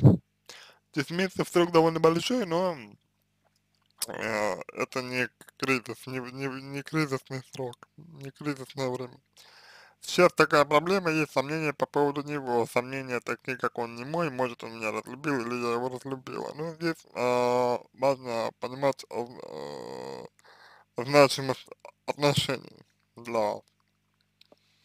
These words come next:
Если значимость высокая, вот, то это одно дело, нужно смо-,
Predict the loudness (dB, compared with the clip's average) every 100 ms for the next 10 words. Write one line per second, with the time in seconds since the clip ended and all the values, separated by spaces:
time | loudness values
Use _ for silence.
0 | _ _ _ _ _ _ _ _ _ _
1 | -18 -14 -6 -4 -2 -4 -4 2 2 2
2 | -8 -8 -8 0 0 0 -6 -8 _ _
3 | -20 _ _ _ _ _ _ _ _ _
4 | _ _ _ _ _ _ _ _ _ _
5 | -12 -8 -8 -10 -16 -20 _ _ _ _
6 | _ _ _ _ _ _ _ _ _ _
7 | _ _ _ _ -4 0 2 4 2 0
8 | -6 -16 _ _ _ _ _ _ _ _
9 | _ _ _ _ -20 _ _ _ _ -4
10 | 2 6 6 4 -2 0 0 0 -2 -4
11 | -2 -2 -4 _ _ _ _ _ _ _
12 | _ _ _ _ _ _ _ _ _ _
13 | _ _ _ _ _ _ _ _ _ _
14 | -20 -18 -8 -2 -2